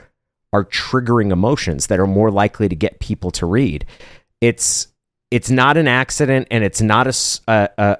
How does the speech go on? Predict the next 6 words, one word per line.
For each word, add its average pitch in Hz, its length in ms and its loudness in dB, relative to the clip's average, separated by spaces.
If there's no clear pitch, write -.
a 101 60 2
reflection 107 800 -2
of 98 260 0
the 92 380 2
type 113 400 0
of 92 400 -2